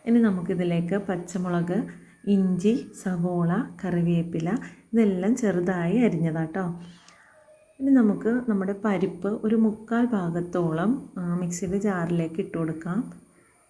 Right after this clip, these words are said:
എന്നിട്ട് ഇതിലെ വെള്ളം ഒന്നും ചേർക്കാതെ നമുക്കൊന്ന് അരച്ചെടുക്കാം ട്ടോ.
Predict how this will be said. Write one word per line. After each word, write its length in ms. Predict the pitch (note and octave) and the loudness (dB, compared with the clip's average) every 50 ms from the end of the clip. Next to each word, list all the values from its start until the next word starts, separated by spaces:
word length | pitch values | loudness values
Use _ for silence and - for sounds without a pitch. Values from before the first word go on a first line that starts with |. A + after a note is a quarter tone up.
| _ _ _ - - | _ _ _ -2 0
എന്നിട്ട് 220 | B3 B3+ B3 B3+ | 2 4 4 4
ഇതിലെ 240 | A3+ G3+ F#3 F#3+ G3+ A3+ A3+ - | 4 4 4 2 0 -2 0 0
വെള്ളം 340 | G3+ G3 F#3+ G3 G#3 G#3+ | 0 0 2 4 4 4
ഒന്നും 280 | G#3 G3 F#3 F#3+ G3 G#3+ | 4 4 2 2 2 2
ചേർക്കാതെ 500 | G#3+ - G3 F3 E3+ E3 - F3 E3+ F#3 | 2 2 2 0 0 -2 -2 -2 0 4
നമുക്കൊന്ന് 560 | G3+ G3+ F3+ E3+ E3 E3+ - F3+ F3 F3+ G3 A#3 C4 C4 - G#3 | 4 4 2 2 -2 -2 -2 -2 0 2 2 2 2 0 -2 -2
അരച്ചെടുക്കാം 600 | G#3+ G3+ F#3+ G3 - F#3+ - F3 E3+ - E3 E3 | -2 -2 -2 -4 -4 -4 -4 -4 -4 -4 -4 -4
ട്ടോ. 160 | E3 - F#3+ | -4 -4 -4